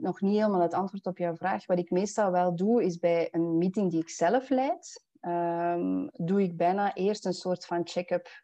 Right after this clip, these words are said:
Eh, dus dat iedereen aan het, aan bod komt en vraagt van, ja, oké,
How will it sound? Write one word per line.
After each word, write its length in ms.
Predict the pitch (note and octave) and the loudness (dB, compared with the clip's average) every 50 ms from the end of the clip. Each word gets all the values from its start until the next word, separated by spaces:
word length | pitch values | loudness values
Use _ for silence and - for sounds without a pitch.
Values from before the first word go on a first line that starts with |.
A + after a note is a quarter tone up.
| _ | _
Eh, 760 | _ - F3 E3+ E3 E3 E3+ E3+ E3+ E3+ E3+ E3+ E3 E3 E3+ - | _ -8 -6 -6 -4 -4 -2 -2 -2 -2 -4 -4 -4 -4 -6 -6
dus 300 | - E3+ E3 E3+ - F3 | -8 -10 -8 -6 -6 -2
dat 180 | E3+ F3 E3 - | -2 -2 0 2
iedereen 340 | - F#3+ F3+ F#3+ G3 G3+ G3 | 2 2 4 4 4 4 4
aan 140 | F#3 F3 E3+ | 2 2 2
het, 140 | E3 E3 | 0 -2
aan 200 | - F3 E3+ E3 | -2 0 0 0
bod 220 | E3 F3 E3 E3 - | 0 0 -2 -4 -4
komt 280 | - G#3 A3 A3 G#3 | -2 -2 -2 0 0
en 120 | G3+ F3+ E3 | -2 -2 -2
vraagt 320 | E3 E3 D#3+ E3 E3 - | -2 -4 -6 -6 -8 -8
van, 100 | - - | -8 -6
ja, 140 | F3 F3 E3 | -4 -2 -2
oké, 200 | E3 E3 - F3+ | -4 -4 -4 -4